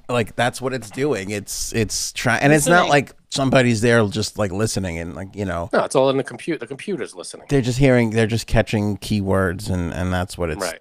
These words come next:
Speaker 1: that's what it's doing. But it's the, you know, it's, and, and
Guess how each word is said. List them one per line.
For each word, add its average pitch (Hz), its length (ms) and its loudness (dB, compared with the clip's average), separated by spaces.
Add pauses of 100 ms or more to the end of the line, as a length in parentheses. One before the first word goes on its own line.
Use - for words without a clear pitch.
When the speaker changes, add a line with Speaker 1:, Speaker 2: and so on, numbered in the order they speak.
Speaker 1:
that's 85 200 -8
what 87 100 -6
it's 85 180 -12
doing. 65 380 -12 (580)
But 160 100 4
it's 156 180 4
the, 165 140 4
you 160 100 2
know, 156 100 6
it's, 139 220 2
and, 156 320 4
and 165 300 -2